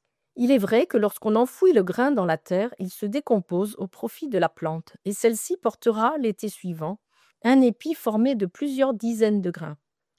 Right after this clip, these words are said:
Ces grains seront ensuite écrasés pour donner de la farine dont on fera le pain.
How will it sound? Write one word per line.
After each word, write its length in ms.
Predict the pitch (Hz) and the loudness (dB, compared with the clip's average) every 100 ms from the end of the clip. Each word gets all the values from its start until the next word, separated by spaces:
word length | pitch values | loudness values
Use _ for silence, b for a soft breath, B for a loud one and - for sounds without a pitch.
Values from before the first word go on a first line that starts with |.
| _ _ _ _ | _ _ _ _
Ces 200 | - - | -10 -4
grains 240 | 185 196 381 | 0 0 0
seront 300 | - 196 190 | 0 0 0
ensuite 360 | 202 202 262 240 | 0 -2 -4 -6
écrasés 540 | 330 - 277 202 208 | -4 -2 -2 0 -4
pour 240 | 254 208 185 | -4 -8 0
donner 300 | 214 277 339 | 2 4 2
de 100 | 220 | 0
la 100 | 196 | 0
farine 440 | 196 170 175 202 - - | -2 -4 -4 -4 -8 -8
dont 160 | 190 - | -8 -6
on 80 | 202 | -6
fera 280 | 208 196 | -4 -2
le 100 | 190 | -2
pain. 300 | 160 - 151 | -4 -10 -14